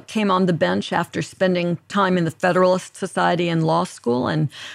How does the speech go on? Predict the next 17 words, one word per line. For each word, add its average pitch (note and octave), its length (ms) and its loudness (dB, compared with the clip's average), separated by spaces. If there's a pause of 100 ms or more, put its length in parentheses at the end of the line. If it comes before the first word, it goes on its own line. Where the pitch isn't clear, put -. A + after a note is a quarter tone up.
clerking G3 420 2
for F3+ 160 -2
conservative F3+ 760 0
judges, F3 480 -2
including E3 600 0
Bill E3+ 180 2
Pryor, F#3 480 0
the D#3 100 -8
Chief E3+ 320 -6
Judge E3+ 280 -4
of D3 140 -2
the D#3+ 100 -2
Eleventh D#3+ 420 0
Circuit, E3+ 480 -4
and D#3+ 160 -2
Clarence E3+ 420 -6
Thomas. F3 460 -2